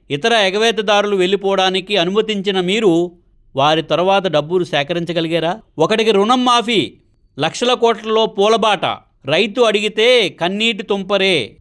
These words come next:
రైతుకు మాఫీ అంటే డబ్బు లేదంటున్నారు.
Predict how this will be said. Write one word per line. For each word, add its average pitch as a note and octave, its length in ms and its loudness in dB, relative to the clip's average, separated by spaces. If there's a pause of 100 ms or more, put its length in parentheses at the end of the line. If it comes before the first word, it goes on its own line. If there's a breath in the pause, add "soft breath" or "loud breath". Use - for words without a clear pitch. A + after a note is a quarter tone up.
(140)
రైతుకు G#3 340 0
మాఫీ G3 500 0
అంటే F3+ 580 -2 (340)
డబ్బు C#3+ 220 0
లేదంటున్నారు. C#3+ 720 -2